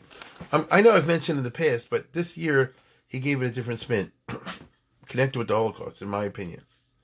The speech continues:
Dahainu, uh, one opinion is, goes like this. Koshi Hashibud, the Egyptian mamzerim worked them so hard, not normal hours.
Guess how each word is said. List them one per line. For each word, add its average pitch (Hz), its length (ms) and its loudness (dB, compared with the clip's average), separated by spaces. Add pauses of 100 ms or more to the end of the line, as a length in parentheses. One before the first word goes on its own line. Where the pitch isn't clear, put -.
(640)
Dahainu, 113 600 2 (920)
uh, 104 340 2 (1400)
one 139 260 4
opinion 151 420 -2 (220)
is, 123 380 -2
goes 123 260 0
like 113 140 4
this. - 360 -6 (1300)
Koshi 185 340 2
Hashibud, 131 540 -2 (500)
the 101 80 -6
Egyptian 151 440 0
mamzerim 113 460 2
worked 117 140 2
them 98 120 -8
so 175 240 -2
hard, 135 360 2 (720)
not 135 260 -2
normal 143 320 4
hours. 131 500 -2